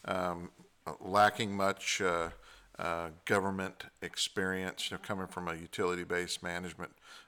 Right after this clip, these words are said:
um, uh, um, history, uh, going on to the assembly thinking that, uh, you know, I needed to understand more about government. I wasn't happy with my government at the time, and I felt like we could do a better job of making better decisions as to how,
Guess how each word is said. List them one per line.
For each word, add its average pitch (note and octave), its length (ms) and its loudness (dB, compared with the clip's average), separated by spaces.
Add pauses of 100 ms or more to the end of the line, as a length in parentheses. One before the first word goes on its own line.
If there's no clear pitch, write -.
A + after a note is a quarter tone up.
(100)
um, E2 540 -6 (540)
uh, F2+ 80 -6 (120)
um, D#2+ 480 -10 (520)
history, F#2 520 0 (460)
uh, F#2 320 2
going G#2+ 300 4
on G#2 160 8
to G2 100 -2
the F#2+ 140 -2
assembly G2+ 560 4
thinking F#2 400 -4
that, F2 180 0 (520)
uh, G2+ 40 -2
you F#2+ 140 -2
know, G2+ 80 6
I G2 60 6
needed G#2+ 240 4
to G#2 80 8
understand F#2 380 0
more F2+ 140 2
about F2 240 0
government. F2 500 0
I E2 80 0
wasn't F2+ 300 -2
happy G#2+ 340 2
with G2+ 200 -2
my F2 100 0
government E2 460 -4
at D#2 140 -12
the - 80 -10
time, D#2+ 380 -8 (520)
and F2 420 0
I F2 100 2
felt E2+ 260 2
like E2+ 200 -2
we F#2 100 -6
could - 180 -8
do E2+ 140 -2
a E2+ 60 -4
better E2+ 320 -2
job F2 360 0
of E2 100 -12
making E2 260 -8
better E2+ 280 -4
decisions D#2+ 560 -8
as D#2 140 -6
to D#2 120 -10
how, E2 300 -6